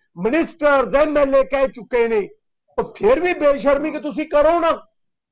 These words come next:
ਲਾਹਨਤ ਹੈ ਯਾਰ, ਅਸੀਂ ਕਿਉਂ ਤੁਰੇ ਫਿਰਦੇ ਹਾਂ ਆਪਦੇ ਕੰਮ ਛੱਡ ਕੇ? ਇਸ ਕਰਕੇ ਤੁਰੇ ਫਿਰਦੇ ਹਾਂ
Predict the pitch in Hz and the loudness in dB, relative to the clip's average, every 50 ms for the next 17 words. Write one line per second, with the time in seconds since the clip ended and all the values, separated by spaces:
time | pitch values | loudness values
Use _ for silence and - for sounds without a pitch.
0 | _ _ _ _ _ _ _ _ _ _ _ _ _ _ _ - 156 240 311 381 | _ _ _ _ _ _ _ _ _ _ _ _ _ _ _ -4 0 2 2 4
1 | 415 415 392 - 339 330 277 196 175 170 160 170 - - _ _ _ _ _ _ | 4 2 2 2 2 2 2 0 -2 -6 -8 -8 -10 -12 _ _ _ _ _ _
2 | _ _ _ _ - - 294 339 349 339 - - 277 311 311 339 359 349 359 349 | _ _ _ _ -4 -2 0 0 -2 -2 -4 -6 -4 -2 0 0 0 0 0 2
3 | 349 339 330 285 330 339 339 359 359 359 339 330 320 302 294 294 302 294 - - | 2 2 2 2 0 0 0 -2 -2 0 0 0 0 0 0 0 0 -2 -2 -2
4 | - 285 302 294 302 269 - - 262 262 254 262 - - 240 208 - - - _ | -2 -2 -2 -2 -2 -6 -4 -4 -4 -2 -2 -4 -4 -4 -4 -4 -4 -8 -14 _
5 | _ _ _ _ _ _ - - 330 - - - 311 285 247 - 247 220 - 196 | _ _ _ _ _ _ -4 -2 -2 -2 0 0 0 0 2 0 -2 -2 -2 -2
6 | 185 190 190 185 - 160 147 131 170 208 247 277 320 339 | -4 -4 -4 -6 -6 -8 -6 -2 0 2 4 4 4 2